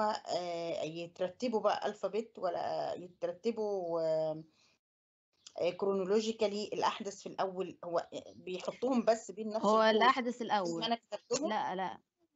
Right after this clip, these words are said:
Speaker 2: هو أنا أصلًا ما كنتش في الأول، ما كنتش مختارة أصلًا، كنت، كنا في شيكاغو مانوال تقريبًا أو حاجة زي كده. بس دلوقتي حضرتك أنا جبت هارفارد،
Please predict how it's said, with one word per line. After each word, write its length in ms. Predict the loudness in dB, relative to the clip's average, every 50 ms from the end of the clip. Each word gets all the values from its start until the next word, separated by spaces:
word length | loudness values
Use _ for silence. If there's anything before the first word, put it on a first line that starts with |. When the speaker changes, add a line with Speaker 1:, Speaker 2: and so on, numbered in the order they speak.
| _ _ _ -8
Speaker 2:
هو 180 | -6 -4 -2 -2
أنا 260 | -2 -2 -2 -4 -4
أصلًا 180 | -4 -4 -6 -6
ما 100 | -6 -4
كنتش 260 | -4 -4 -4 -6 -6 -8
في 60 | -6
الأول، 180 | -4 -4 -4
ما 60 | -4 -4
كنتش 220 | -6 -8 -10 -12
مختارة 360 | -14 -10 -8 -6 -4 -4 -4
أصلًا، 920 | -4 -6 -8 -8 -6 -4 -2 -2 0 0 0 0 0 0 0 0 0 -2 -2
كنت، 300 | -4 -4 -4 -4 -6 -4
كنا 240 | -4 -2 -2 -2
في 100 | -2 -4
شيكاغو 460 | -6 -8 -8 -4 -2 0 2 2 2 2
مانوال 340 | 2 0 2 2 2 2
تقريبًا 320 | 0 0 -2 -2 0 0 0
أو 40 | 0
حاجة 160 | 2 0 0
زي 140 | 0 0 -2
كده. 160 | -2 -4 -8 -8 -14 _ _ _ _ _ _ -20 -20 _ _ 0
بس 100 | 0 2
دلوقتي 300 | 4 4 4 4 4 4
حضرتك 300 | 4 4 2 2 0 0
أنا 120 | 0 2
جبت 220 | 0 0 0 0
هارفارد، 500 | 2 4 4 4 4 4 2 2 2 -4